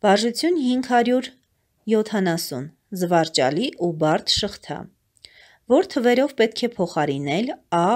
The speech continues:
բ, գ, դ տառերը։ Ա տարբերակում հինգ անգամ ութը հավասար է քառասուն։ Քառասունը բաժանած տասի հավասար է չորս։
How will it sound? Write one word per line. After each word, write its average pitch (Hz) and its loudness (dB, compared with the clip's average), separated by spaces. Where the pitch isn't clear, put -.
բ, 160 0
գ, 170 2
դ 156 0
տառերը։ 139 -4
Ա 262 2
տարբերակում 156 -4
հինգ 254 0
անգամ 247 0
ութը 311 -2
հավասար 165 0
է 180 -2
քառասուն։ 156 -2
Քառասունը 247 2
բաժանած 214 0
տասի 202 2
հավասար 180 0
է 196 0
չորս։ - -6